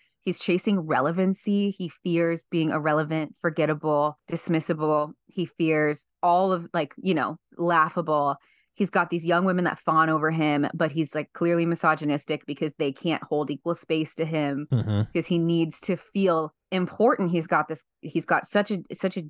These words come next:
Speaker 1: deep insecurity around his, like, power and position in the world. And then she literally just looks at him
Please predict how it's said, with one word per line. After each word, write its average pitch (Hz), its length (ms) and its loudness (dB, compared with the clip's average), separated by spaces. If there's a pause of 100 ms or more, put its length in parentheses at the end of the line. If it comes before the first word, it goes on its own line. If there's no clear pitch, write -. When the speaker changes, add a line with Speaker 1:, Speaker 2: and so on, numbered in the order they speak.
Speaker 1:
deep 196 240 0
insecurity 165 600 0
around 151 240 0
his, 156 260 -4
like, 147 200 -4
power 156 380 2
and 160 140 -2
position 139 460 -8
in 131 120 -4
the 101 100 -6
world. 85 400 -2 (120)
And 180 240 0
then 180 500 0
she 208 240 -2
literally 196 420 2
just 180 180 -4
looks 165 280 -2
at 156 100 0
him 135 360 -2